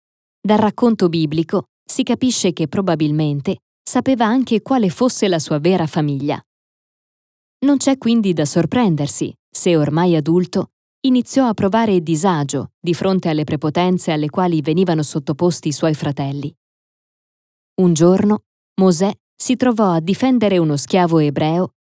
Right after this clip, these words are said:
che veniva maltrattato da uno dei custodi e arrivò al punto di uccidere l'egiziano.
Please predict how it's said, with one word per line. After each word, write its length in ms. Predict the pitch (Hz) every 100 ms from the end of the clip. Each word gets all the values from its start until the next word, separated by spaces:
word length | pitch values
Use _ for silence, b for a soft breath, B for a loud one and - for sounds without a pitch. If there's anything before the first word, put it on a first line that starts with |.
| _ -
che 160 | 277
veniva 380 | 233 247 208 160
maltrattato 680 | 156 170 208 196 240 240 214
da 140 | 175
uno 240 | 175 196 165
dei 220 | 156 139
custodi 600 | 156 - 156 139 151 139 _ _ _ _ _
e 140 | 196 180
arrivò 400 | 180 175 170 143
al 180 | 185
punto 460 | - 151 151 156 - _
di 180 | 220 277
uccidere 580 | 262 - 170 170 214
l'egiziano. 840 | 220 214 220 - - 131 139 135